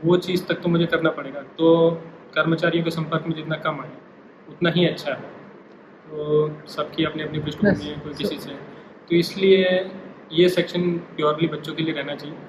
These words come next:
Speaker 1: यहाँ पर कर्मचारी, जो सफाई वाला, वो तो आएगा, पर और किसी का प्रवेश नहीं होना चाहिए। तो कर्मचारियों की दृष्टि से, और गाय का जैसे भूसा बनाना, रखना है,
Speaker 2: वो अलग
Speaker 1: भूसा
Speaker 2: तरह
Speaker 1: रखने के लिए
Speaker 2: का।
Speaker 1: हमारे पास जगह नहीं है कोई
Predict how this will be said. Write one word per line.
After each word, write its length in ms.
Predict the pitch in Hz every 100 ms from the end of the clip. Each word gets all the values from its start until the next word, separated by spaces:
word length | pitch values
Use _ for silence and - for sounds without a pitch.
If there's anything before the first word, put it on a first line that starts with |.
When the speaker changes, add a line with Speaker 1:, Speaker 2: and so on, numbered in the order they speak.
| - 147
Speaker 1:
यहाँ 160 | 147
पर 140 | 156 147
कर्मचारी, 580 | 151 151 147 147 147
जो 140 | 139 -
सफाई 340 | 147 135 147
वाला, 180 | 151 151
वो 100 | 151
तो 140 | 151
आएगा, 220 | 147 139 -
पर 340 | - - -
और 160 | 147 -
किसी 200 | - 156
का 60 |
प्रवेश 380 | 147 151 151 151
नहीं 140 | 151
होना 140 | 139 131
चाहिए। 220 | - - - - - - - -
तो 80 | -
कर्मचारियों 540 | 156 165 170 170 165
की 60 | 165
दृष्टि 300 | 165 - 170
से, 280 | 165 160 165 - 147
और 480 | 147 143 147 147 147
गाय 160 | 147
का 100 | 127
जैसे 200 | 156 147
भूसा 280 | - - 160
बनाना, 520 | 147 143 143 139 147 143
रखना 220 | 135 147
है, 140 | 131 -
Speaker 2:
वो 100 | 190
अलग 140 | 156
Speaker 1:
भूसा 160 | 165 165
Speaker 2:
तरह 100 | 143
Speaker 1:
रखने 100 | 135
के 40 |
लिए 100 | 131
Speaker 2:
का। 60 | 151
Speaker 1:
हमारे 140 | 147
पास 160 | 147 147
जगह 120 | 143
नहीं 120 | 143
है 60 | 135
कोई 240 | 139 135